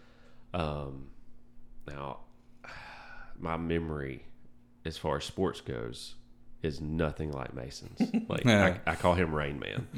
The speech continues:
Speaker 2: <laughs>
Speaker 1: And you're kinda the same way, Josh, 'cause you remember stuff that is so detailed oriented,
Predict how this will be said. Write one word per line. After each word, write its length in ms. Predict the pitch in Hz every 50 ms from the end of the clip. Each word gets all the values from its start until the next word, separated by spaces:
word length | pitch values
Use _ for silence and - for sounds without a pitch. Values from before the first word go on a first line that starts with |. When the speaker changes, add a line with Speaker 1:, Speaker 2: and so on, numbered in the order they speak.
| 113 -
Speaker 2:
<laughs> 0 |
Speaker 1:
And 180 | - - 82 85
you're 140 | 98 127 165
kinda 360 | 170 - - 170 185 185 170
the 80 | 139 98
same 280 | - - 101 95 85 90
way, 160 | 98 92 80
Josh, 260 | - 67 - - -
'cause 380 | - 147 123 113 107 113 - - - - - - - -
you 160 | 98 107 131
remember 360 | 131 117 107 104 104 90 90 82
stuff 400 | - - - 85 82 82 - -
that 200 | 82 80 76 73
is 320 | 78 76 73 71 73 78 - - -
so 280 | - - - 85 85 82
detailed 520 | - - 80 80 82 - - 90 78 71
oriented, 580 | 67 67 73 80 90 101 113 120 123 117 120